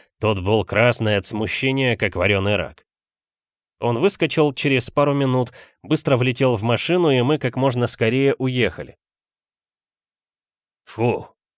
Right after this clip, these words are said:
Полковник протер лицо рукой, проехав несколько кварталов, остановившись возле тротуара. Затем посмотрел на меня.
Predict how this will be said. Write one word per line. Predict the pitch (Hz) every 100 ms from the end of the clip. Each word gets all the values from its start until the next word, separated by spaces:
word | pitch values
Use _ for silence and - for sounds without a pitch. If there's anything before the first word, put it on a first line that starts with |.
| _ _ _ _ _ _ -
Полковник | 107 98 135 120 110
протер | 117 104 117
лицо | 107 104 - 120
рукой, | 104 92 135 135
проехав | 98 101 107 107 95
несколько | 104 - 101 - 95
кварталов, | 101 107 - 107 90 76 - - _
остановившись | 87 - 95 92 107 - - 95
возле | 101 95 92
тротуара. | 92 90 95 92 73 62 _ _ _ _
Затем | 95 101 135 135
посмотрел | 139 131 120 107 95
на | 90
меня. | 90 95 85 -